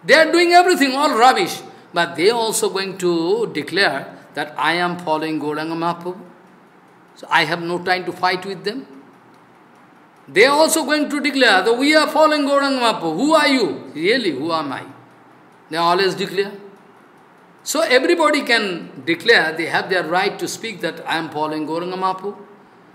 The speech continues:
But you are, you should be intelligent enough to understand who is exactly following Gauranga Mahaprabhu, who is not.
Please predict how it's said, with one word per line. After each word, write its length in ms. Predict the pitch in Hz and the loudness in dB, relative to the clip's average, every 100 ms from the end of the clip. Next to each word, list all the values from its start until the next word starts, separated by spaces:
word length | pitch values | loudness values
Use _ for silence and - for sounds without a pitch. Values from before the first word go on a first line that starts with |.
| - _ - | -20 _ -6
But 240 | 180 170 | -6 -4
you 240 | 165 208 | -8 -2
are, 220 | 214 214 175 | 0 0 0
you 80 | |
should 300 | 170 - 196 | -4 -4 -6
be 340 | 175 185 180 175 | -4 -4 -4 -6
intelligent 600 | 131 127 170 214 226 202 | -12 -4 -4 -2 -2 -4
enough 460 | 147 139 160 147 - - - - - - | -6 -2 0 -2 -6 -18 -20 -20 -20 -8
to 80 | 208 | -4
understand 600 | 165 180 208 - 202 131 | -2 -2 -4 -4 -6 -6
who 80 | |
is 320 | 165 240 190 - | -6 -6 -8 -10
exactly 520 | 135 131 - 240 277 | -10 -8 2 2 2
following 560 | 294 196 175 165 147 135 - - - - - - | -4 -2 -2 -2 -6 -10 -18 -20 -20 -20 -20 -10
Gauranga 380 | 139 170 165 160 | -2 0 0 0
Mahaprabhu, 320 | 151 143 139 | -2 -4 -6
who 80 | 165 | -6
is 260 | 214 - 151 | -4 -4 -4
not. 460 | 147 165 123 - | -2 -2 -4 -12